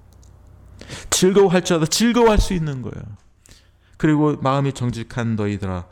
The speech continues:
다 즐거이 외칠지어다." 여러분, 이것은 인간적인 그런 기쁨, 인간적인 즐거움이 아닙니다. 그래서 아까도 뭐라고 했냐면 "구원의 노래로 너를, 나를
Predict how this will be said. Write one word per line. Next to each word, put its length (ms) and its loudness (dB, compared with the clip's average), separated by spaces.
다 160 -8
즐거이 440 -6
외칠지어다." 680 -12
여러분, 180 2
이것은 680 -2
인간적인 840 4
그런 240 -2
기쁨, 600 -8
인간적인 580 0
즐거움이 480 0
아닙니다. 580 -8
그래서 260 0
아까도 260 -2
뭐라고 280 2
했냐면 200 6
"구원의 480 2
노래로 480 0
너를, 520 2
나를 420 -2